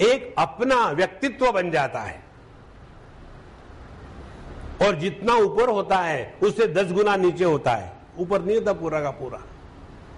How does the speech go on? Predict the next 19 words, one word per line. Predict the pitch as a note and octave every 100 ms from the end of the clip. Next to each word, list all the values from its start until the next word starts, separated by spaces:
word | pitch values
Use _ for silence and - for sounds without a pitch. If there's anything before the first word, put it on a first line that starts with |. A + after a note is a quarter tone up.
| - - - - - D3+
इसी | - G3
प्रकार | E3 C3+ B2+ A2+ G#2
से | - A2 F#2+ - - - - - - -
शुद्ध | - B3+ A#3 E3+ G#3+ A#3+ A#3 -
चैतन्य | E3 D#3 G3+ A3 G3
में | C#3+ A#2+ G2 - - - - - - -
जब | C3+ F3+ A2 A2
जड़त्व | F3 B3+ C4 G#3 G#3
का | F#3+ F3+
अंश | E3 D#3 E3+ D#3
आ | C3 C3
गया | D#3 F#3 G3+ A3+ B3 B3+ - - - - -
तो | B3
उसको | A3+ - A3 A#3
बुद्धि | D#3+ C#3 C#3 F#3
कहते | C3+ B2+ C#3
हैं। | B2 B2+ C3 B2+ B2+ C3 C3 - - - - - - - - - - - -
अब | D#3 -
कैसे? | B2+ G#2+ G2 E2+ -